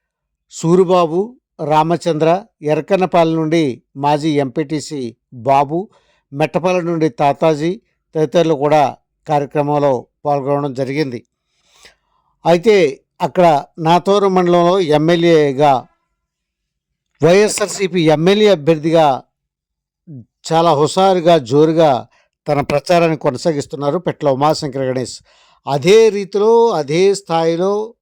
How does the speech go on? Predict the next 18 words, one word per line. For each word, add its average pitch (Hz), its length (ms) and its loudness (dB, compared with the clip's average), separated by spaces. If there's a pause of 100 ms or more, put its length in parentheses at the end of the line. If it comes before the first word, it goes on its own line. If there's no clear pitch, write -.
ధీటుగా 165 760 0 (540)
నర్సీపట్నం 160 760 -6
మండలంలో 143 600 -2 (840)
ఎమ్మెల్యే 170 420 -2
సతీమణి 175 800 -4 (540)
పెట్ల 147 500 -2 (320)
కళావతి 165 760 -2
ప్రచారాన్ని 156 560 -2
హోరెత్తిస్తున్నారు. 156 800 -2
ఈమె 143 320 -4
రాకతో 156 600 -4
గ్రామం 156 340 0
అంతా 151 300 -2
ఒకటైందా 147 800 -4 (360)
అనే 156 220 -2
భ్రమను 165 420 0
పుట్టించారు 165 600 -6
ప్రజలంతా. 147 680 -4